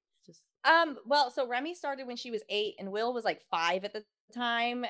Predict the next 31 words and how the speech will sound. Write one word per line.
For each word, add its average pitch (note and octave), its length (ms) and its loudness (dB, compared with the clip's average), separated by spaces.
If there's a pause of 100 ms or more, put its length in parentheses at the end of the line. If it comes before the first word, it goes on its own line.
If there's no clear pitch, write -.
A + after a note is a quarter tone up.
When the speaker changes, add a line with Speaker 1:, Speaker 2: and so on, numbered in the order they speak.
Speaker 2:
And G3 300 -2
so G3 340 2
he C4 340 -6
just B3 260 -6
did G3+ 180 2
it A3 140 2
because G3 280 2
a F#3 60 -2
five-year-old F3+ 640 -2
boy, F#3 480 4
like, F3+ 240 -2
if F3+ 240 -2
we're G#3+ 160 0
Speaker 1:
Mm-hmm. A3+ 100 -4
Speaker 2:
gonna G3+ 100 -2
be F#3+ 180 -2
at G3 80 -2
this F#3+ 160 -8
wrestling F3+ 360 -4
club, A3 240 -2
you G3 100 -8
might G3 180 0
as F#3+ 80 -6
well F3+ 140 -2
run E3+ 200 -6
circles F#3 360 -8
and F3+ 80 -8
get E3+ 140 -4
some D#3+ 100 -14
energy F#3 340 -6
out. E4 240 2